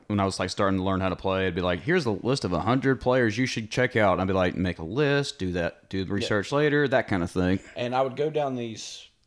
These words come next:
Speaker 2: like, rabbit holes of, like, content of, like, horror movies, like, gems that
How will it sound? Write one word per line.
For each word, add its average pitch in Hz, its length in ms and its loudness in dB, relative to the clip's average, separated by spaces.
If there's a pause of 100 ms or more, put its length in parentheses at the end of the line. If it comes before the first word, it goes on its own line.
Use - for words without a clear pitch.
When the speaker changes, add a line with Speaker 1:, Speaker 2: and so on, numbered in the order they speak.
(120)
Speaker 2:
like, 104 200 -10
rabbit 113 300 0
holes 101 640 -8
of, 101 180 -12
like, 92 460 -8
content 127 640 -4 (640)
of, - 340 -10
like, - 180 -8
horror 147 440 4
movies, 92 680 -8
like, 90 300 -8
gems 110 580 -6
that 98 140 -6